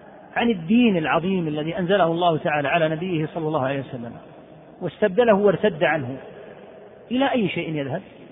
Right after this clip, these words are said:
إما أن يذهب إلى إلحاد، كحال من يذهبون إلى الفلسفات الشرقية أو الغربية،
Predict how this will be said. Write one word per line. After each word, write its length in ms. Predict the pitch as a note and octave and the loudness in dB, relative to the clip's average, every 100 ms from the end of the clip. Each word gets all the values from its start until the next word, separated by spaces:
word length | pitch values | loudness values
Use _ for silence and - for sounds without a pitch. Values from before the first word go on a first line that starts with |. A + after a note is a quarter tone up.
| - - - | -20 -20 -6
إما 260 | C4 D4 B3 | -2 -2 0
أن 60 | G#3+ | 0
يذهب 280 | A3+ G3 | 0 -2
إلى 300 | G3+ G3+ - | -2 -2 -2
إلحاد، 240 | E3+ - B2 - - - - - - - - - - - - _ _ _ _ _ | -4 -8 -10 -14 -20 -20 -20 -20 -20 -20 -20 -20 -20 -20 -20 _ _ _ _ _
كحال 380 | D#3 F3 E3+ F3 - - - - - - - | -4 0 0 -2 -14 -20 -20 -20 -20 -20 -6
من 120 | G3 | -2
يذهبون 360 | F3 D#3+ D#3+ F#3 | 0 2 0 -2
إلى 160 | F#3 | -2
الفلسفات 540 | D#3+ D3+ D3 C#3 C#3+ C#3 | -4 -4 -6 -6 -6 -8
الشرقية 460 | - - - F#3+ | -8 -8 -4 -2
أو 140 | F#3+ F#3 | 0 0
الغربية، 420 | D3+ D3 C3 | -2 -2 -6